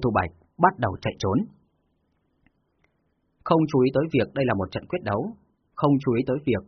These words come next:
sử sách sau này ghi lại như thế nào, không để ý đến vinh nhục, và thậm chí ngay cả cự cung màu đỏ thẫm đã rơi xuống đất cũng bị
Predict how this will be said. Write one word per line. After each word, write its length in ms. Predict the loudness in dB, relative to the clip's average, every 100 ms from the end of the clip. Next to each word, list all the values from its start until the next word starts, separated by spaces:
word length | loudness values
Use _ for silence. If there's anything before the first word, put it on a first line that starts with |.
| -10 -6
sử 80 | -4 -4
sách 100 | -6 -4
sau 100 | -2
này 160 | -2 0
ghi 80 | 0
lại 120 | 0 0
như 120 | -2 0
thế 60 | 0
nào, 160 | 0 -4 -12 _ _ _ _ -4
không 180 | 0 2
để 100 | 2
ý 60 | 0
đến 140 | 0 0
vinh 120 | 2
nhục, 180 | 2 0 -6 _ _ _ _ _ -4
và 200 | 2 4 4
thậm 100 | 0 -4
chí 100 | -2
ngay 140 | 0 0
cả 120 | -2 0
cự 100 | -2 2
cung 200 | 2 2
màu 160 | 2 2
đỏ 140 | 0 0
thẫm 180 | -2 0
đã 100 | 0
rơi 100 | -2 -2
xuống 160 | -2 0
đất 140 | -2 -6 _ _
cũng 140 | -2
bị 100 | 0